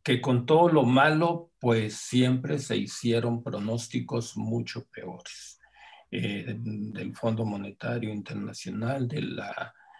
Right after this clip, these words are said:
O E C D, del Banco de México mismo, siempre, eh, el año pasado se dijo que iba a ser la caída todavía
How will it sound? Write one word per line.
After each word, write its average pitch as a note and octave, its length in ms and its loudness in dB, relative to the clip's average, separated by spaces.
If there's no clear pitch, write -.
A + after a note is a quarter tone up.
O G#2+ 200 0
E G#2+ 120 -2
C - 260 -6
D, C3 560 -2
del G#2 320 -8
Banco G#2+ 340 -6
de G#2+ 140 -6
México A#2 580 -2
mismo, C#3+ 640 0
siempre, A#2 680 0
eh, A2 400 -8
el - 80 -6
año A2 260 -6
pasado - 480 -4
se A#2 160 -8
dijo A2 380 -6
que - 100 -10
iba G2+ 280 -4
a - 100 -8
ser - 280 -6
la - 200 -8
caída G2+ 480 -6
todavía G2+ 640 -8